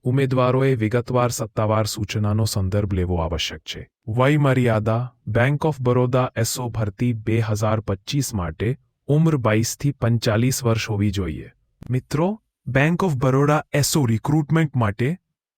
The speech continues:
અરજી ફી જનરલ, ઈ ડબલ્યુ એસ, ઓ બી સી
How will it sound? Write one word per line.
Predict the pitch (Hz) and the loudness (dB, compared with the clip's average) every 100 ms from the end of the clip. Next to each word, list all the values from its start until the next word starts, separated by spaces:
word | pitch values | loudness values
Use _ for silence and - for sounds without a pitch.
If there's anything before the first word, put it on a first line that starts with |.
| _ | _
અરજી | 139 165 156 196 | 0 2 2 0
ફી | 196 - 147 165 - _ 131 | -2 -4 -4 -4 -4 _ -4
જનરલ, | 131 139 151 165 180 - - | 0 2 2 0 -2 -6 -4
ઈ | 135 | 0
ડબલ્યુ | 147 147 147 147 | 0 2 0 2
એસ, | 156 - - - _ | 0 -2 -8 -14 _
ઓ | 143 | 0
બી | 147 170 | 2 0
સી | 147 143 139 170 | 0 0 0 -2